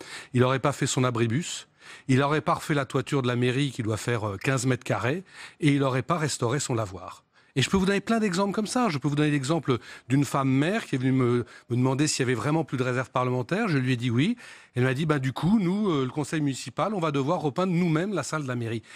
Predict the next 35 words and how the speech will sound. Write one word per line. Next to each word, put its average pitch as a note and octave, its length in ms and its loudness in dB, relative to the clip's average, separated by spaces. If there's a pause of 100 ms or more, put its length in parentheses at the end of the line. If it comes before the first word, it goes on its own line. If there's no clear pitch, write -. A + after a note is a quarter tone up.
(160)
C'est - 160 2
ça C4+ 240 2
la G3+ 100 0
réalité C3+ 440 -2
des A#2+ 140 -2
territoires A#2+ 500 -2
ruraux. G#2+ 320 -2 (320)
Alors E3 100 4
évidemment, A3+ 280 2
quand F#3 200 -2
on F3+ 60 4
est F3 80 4
maire F3 160 0
d'une C#3+ 160 0
grande C3+ 280 0
commune, D3+ 480 2
on B2 40 -4
n'est C3+ 100 2
pas B3+ 220 -2
conscient D3 320 0
de A#2 40 -2
ça. B2+ 320 0 (440)
J'ai C#3+ 100 4
eu G#3 60 4
cet F3+ 260 0
échange G3+ 300 2
avec D3+ 120 0
le C#3+ 60 2
Premier E3 300 2
ministre G3 240 0
il D3 40 -2
n'y C3 60 -4
a - 20 -20
pas E3 100 2
longtemps, C3+ 460 0